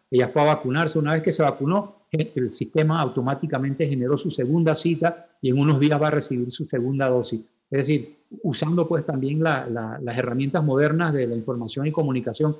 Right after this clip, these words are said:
se puede orga-, organizar un poco. Eso no es para todo el mundo, hay gente que no puede, eh, manejar, eh, ese tipo de instrumentos, pero, pero hay que usar todas esta-, todas estas estrategias. Yo casi que en broma y en serio pensaba el Tribunal Electoral, por ejemplo, que, que corre estas elecciones masivas en un día,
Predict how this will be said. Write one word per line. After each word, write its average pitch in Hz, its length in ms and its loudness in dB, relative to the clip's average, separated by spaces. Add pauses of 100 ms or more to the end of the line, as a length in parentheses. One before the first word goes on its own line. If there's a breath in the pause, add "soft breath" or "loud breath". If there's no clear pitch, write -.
(200 loud breath)
se - 160 -2
puede 139 220 4
orga-, 143 280 -2
organizar 120 540 -2
un 139 100 0
poco. 147 320 0
Eso 143 220 0
no 165 140 4
es 170 40 -2
para 160 240 2
todo 156 160 6
el 156 60 4
mundo, 180 260 0
hay 139 80 -2
gente 151 240 -2
que 143 80 -6
no 127 160 -4
puede, 147 440 0 (200)
eh, 123 160 -4
manejar, 123 480 -2
eh, 143 240 0
ese 123 140 -8
tipo 143 240 -2
de 147 60 2
instrumentos, 139 500 -2
pero, 123 300 -2 (200 soft breath)
pero 135 160 0
hay 143 100 2
que 156 460 0
usar 147 340 -2
todas 165 240 2
esta-, 147 260 -4 (140)
todas 147 220 -2
estas 156 240 -2
estrategias. 139 600 0 (280)
Yo 139 140 2 (320)
casi 151 240 0
que 143 80 0
en 135 80 0
broma 156 240 0
y 151 60 2
en 123 80 -2
serio 156 240 0
pensaba 143 320 -2
el 156 100 4
Tribunal 131 400 0
Electoral, 147 500 2
por 151 140 -2
ejemplo, 139 300 0
que, - 420 -4
que 143 140 0
corre 143 240 4
estas 156 240 0
elecciones 151 440 2
masivas 156 400 2
en 151 100 4
un 165 140 4
día, 165 380 6